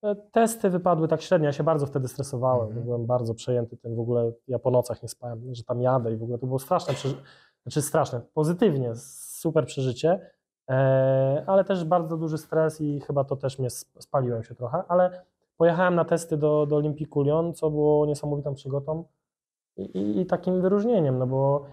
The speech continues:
Speaker 1: w tej szkole mimo wszystko tam było, e,
Speaker 2: Znaczy tam
Speaker 1: w
Speaker 2: byli
Speaker 1: kilku
Speaker 2: naj-, najlepsi z najlepszych już w
Speaker 1: Mm.
Speaker 2: sumie w samej szkole, tak?
Speaker 1: Tak, s-, najlepsi z najlepszych, no i też jakby nie było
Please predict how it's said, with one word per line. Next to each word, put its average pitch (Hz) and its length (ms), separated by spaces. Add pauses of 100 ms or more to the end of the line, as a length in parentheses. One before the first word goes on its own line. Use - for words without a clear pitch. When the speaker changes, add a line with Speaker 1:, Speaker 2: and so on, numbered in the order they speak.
(300)
Speaker 1:
w - 40
tej 160 120
szkole 165 320
mimo 165 220
wszystko 160 320
tam 156 200
było, 151 540
e, 131 500 (480)
Speaker 2:
Znaczy - 180
tam 113 120
Speaker 1:
w 107 40
Speaker 2:
byli 120 120
Speaker 1:
kilku 156 160
Speaker 2:
naj-, 117 140
najlepsi 117 440
z 107 80
najlepszych 117 420
już 95 140
w - 20
Speaker 1:
Mm. 160 120
Speaker 2:
sumie 110 120
w - 40
samej 104 300
szkole, 90 380
tak? 104 220
Speaker 1:
Tak, 147 220
s-, 165 280
najlepsi 170 360
z 165 40
najlepszych, 160 480
no 190 60
i 180 60
też 180 340
jakby 160 260
nie 170 140
było 185 420